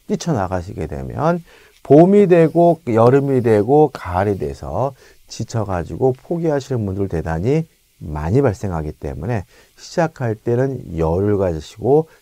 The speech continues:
차근차근 접근하시면 좋겠어요. 그 다음에, 아, 또 하나, 시작하실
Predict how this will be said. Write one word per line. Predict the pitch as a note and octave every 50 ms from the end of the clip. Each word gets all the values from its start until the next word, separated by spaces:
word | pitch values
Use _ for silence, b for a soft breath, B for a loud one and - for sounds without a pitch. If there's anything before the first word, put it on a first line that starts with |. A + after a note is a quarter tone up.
| b _ _
차근차근 | - - - - D#3+ D#3 D3+ - C#3 C3 C3 C3 C3
접근하시면 | B2 F#2+ D#2+ _ - E2+ E2 D2+ - - F#2 F2
좋겠어요. | E2 - - D#2+ C#2+ - D2 C#2 C#2+ C2+ B1+ D2+ D#2+ _ _ _ _ _ _ b b b b b b b b b
그 | - - E3+
다음에, | G3+ A3+ A3+ F#3+ D3+ D3 C#3 G2+ F2+ - _ _ _ _ _ -
아, | G2+ G2 F2+ F2+ F2+ F2+
또 | - F#3 G3+
하나, | G#3+ G#3 F3 G#2 F#2 C3 D#3+ b b b b b b b
시작하실 | - - - - C4 B3+ B3 - A#3 G#3+ G3 E3+ F#3 E3